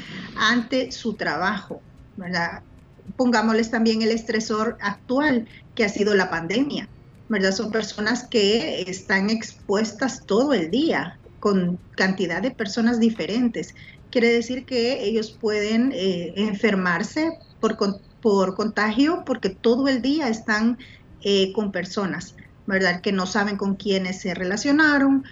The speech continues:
si no se cumple, si no todas las personas están cumpliendo los protocolos de bioseguridad, y pues con, con los, con las nuevas cepas, ¿verdad? Que son más infecciosas,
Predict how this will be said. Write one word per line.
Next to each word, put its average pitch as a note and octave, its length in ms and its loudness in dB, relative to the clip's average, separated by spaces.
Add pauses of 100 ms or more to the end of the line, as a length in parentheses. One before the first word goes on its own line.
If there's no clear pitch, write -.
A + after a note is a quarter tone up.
(240)
si A3 420 6
no F#3+ 220 -2
se G3 160 -6
cumple, G3+ 480 -2
si A#3 100 2
no F#3+ 220 2
todas F#3 160 0
las G3 120 -2
personas F#3 440 -4
están F#3+ 240 -2
cumpliendo F#3+ 400 2
los F#3 180 0
protocolos F3+ 560 0
de F3 80 2
bioseguridad, G3+ 1040 4
y C#4+ 140 0
pues A3 200 0
con, F#3+ 280 0
con F#3 300 0
los, E3 460 -6 (1120)
con G#3+ 220 4
las G3 180 0
nuevas G#3+ 360 0
cepas, F4 420 -4
¿verdad? G3+ 280 0
Que G#3 120 -4
son A3 200 0
más A3 200 2
infecciosas, B3 880 -2